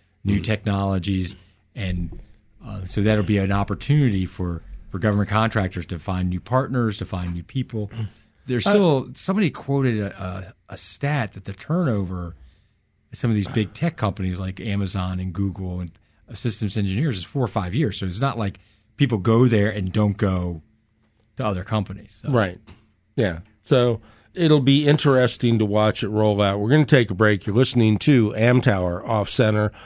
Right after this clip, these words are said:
Speaker 2: on Federal News Radio, part of the Federal News Network. I'll be back with Nick right after this.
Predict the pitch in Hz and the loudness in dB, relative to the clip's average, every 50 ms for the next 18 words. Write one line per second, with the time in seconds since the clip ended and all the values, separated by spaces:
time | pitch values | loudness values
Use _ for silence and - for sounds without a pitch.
0 | - - - - - - 107 101 95 92 - 127 117 113 113 110 110 107 98 90 | -20 -20 -20 -8 -2 0 2 2 2 2 2 2 4 4 4 4 4 4 4 4
1 | 107 104 104 110 107 107 107 104 - 113 101 87 95 87 - 117 104 101 104 104 | 4 4 4 4 4 4 2 2 0 0 -2 -2 -2 -2 0 0 0 2 2 2
2 | 101 101 95 82 80 113 120 127 127 127 127 123 120 110 107 104 104 95 127 120 | 2 2 0 0 0 0 0 0 0 -2 -2 0 0 -2 0 0 0 2 2 2
3 | 123 - - 113 107 123 123 107 - - 117 117 117 113 113 110 110 - - 101 | 2 2 0 2 2 4 2 2 2 0 0 0 0 0 0 -2 -4 -4 -6 -6
4 | 92 85 82 76 64 - - - - - - - | -6 -4 -4 -6 -6 -8 -14 -18 -20 -20 -20 -20